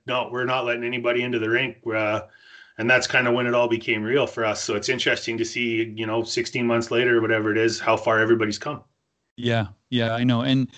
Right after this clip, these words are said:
Speaker 2: it is good that we feel collectively, it seems like as a society, we're making progress, but we still have, you know, a foggy sense of what's next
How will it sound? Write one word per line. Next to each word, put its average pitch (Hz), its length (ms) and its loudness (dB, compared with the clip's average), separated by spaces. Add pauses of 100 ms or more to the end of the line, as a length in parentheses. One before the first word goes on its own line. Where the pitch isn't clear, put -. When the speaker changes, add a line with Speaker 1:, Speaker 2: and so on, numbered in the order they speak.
(520)
Speaker 2:
it 147 100 4
is 151 180 4
good 135 280 4
that 120 180 2
we 120 120 0
feel 123 600 2
collectively, 120 560 0
it 110 100 -6
seems 117 260 0
like 113 100 -4
as 110 160 -8
a 117 40 -10
society, 113 480 -2
we're 104 120 -4
making 110 300 -2
progress, 107 420 -2
but 110 160 -4
we 110 140 -6
still 107 480 -2 (160)
have, 104 500 -4 (560)
you 110 80 0
know, 113 240 2
a 117 300 2 (100)
foggy 123 420 2
sense 117 360 0
of 110 100 -2
what's 110 240 -2
next 113 540 -4